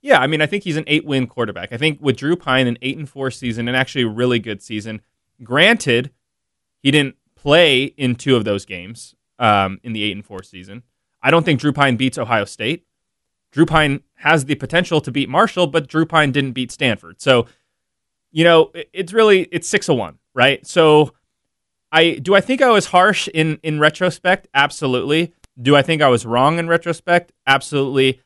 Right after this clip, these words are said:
I do not. I do not think I was wrong. I do think Notre Dame needs to move on from Drew, Drew Pine. And, and, and quite frankly,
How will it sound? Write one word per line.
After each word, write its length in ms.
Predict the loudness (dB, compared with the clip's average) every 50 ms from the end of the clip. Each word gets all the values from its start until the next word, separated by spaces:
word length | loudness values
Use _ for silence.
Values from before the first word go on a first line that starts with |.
| _ _ _
I 100 | 2 2
do 160 | 2 2 -2
not. 380 | 0 2 2 2 0 0 -6 _ _ _ _ _
I 80 | -6
do 120 | -2 0 2
not 240 | 4 4 2 2 0
think 160 | -6 -2 0
I 100 | 2 2
was 200 | 0 -2 -4 -8
wrong. 280 | -10 -10 -10 -10 -12 _ -4
I 100 | -4 -2
do 160 | 0 -2 -4
think 220 | -2 -4 -4 -2
Notre 160 | -2 -2 -2
Dame 220 | -2 -4 -4 -6 -6
needs 180 | -10 -14 -16
to 100 | _ -14
move 200 | -12 -12 -10 -10
on 180 | -10 -10 -10 -12
from 180 | -12 -16 -20 -20
Drew, 220 | _ -20 -20 -20 _ _ _ _ _ _ _ _ _ _ _ _
Drew 160 | _ 0 0 0
Pine. 300 | 0 -6 -10 -6 -4 -4
And, 120 | -4 -6 _
and, 200 | -12 -12 -12 -12
and 120 | -18 -12
quite 220 | -4 -2 -2 -2 0
frankly, 400 | -4 -4 -2 0 -2 -2 -2